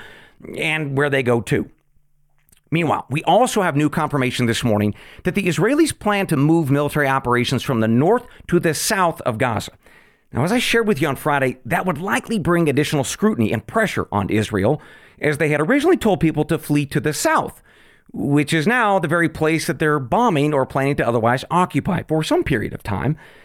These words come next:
Well, regardless, this operation in the south of Gaza is underway. Israel dropped warning leaflets in the south over the weekend, and there were then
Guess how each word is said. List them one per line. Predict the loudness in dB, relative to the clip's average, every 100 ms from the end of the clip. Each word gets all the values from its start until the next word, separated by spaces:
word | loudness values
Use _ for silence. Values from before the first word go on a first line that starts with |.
| -20 _ _ _ -20 -8
Well, | -2 -2
regardless, | 0 2 0 0 -2 -2
this | -2 0
operation | -2 0 2 2 0 0
in | 0
the | 0
south | 0 -2 -2
of | -2
Gaza | 0 0 0 -4 0
is | 2 2 0
underway. | 0 0 0 -2 -6 _ _ _ -4
Israel | -2 2 2 2
dropped | 2 0 0
warning | 0 2 2 2
leaflets | 0 0 -2 0
in | 0
the | 0
south | 0 0 0
over | 0 0
the |
weekend, | 0 -2 0 -2 0
and | 0
there | 0
were | 0 0
then | 2 0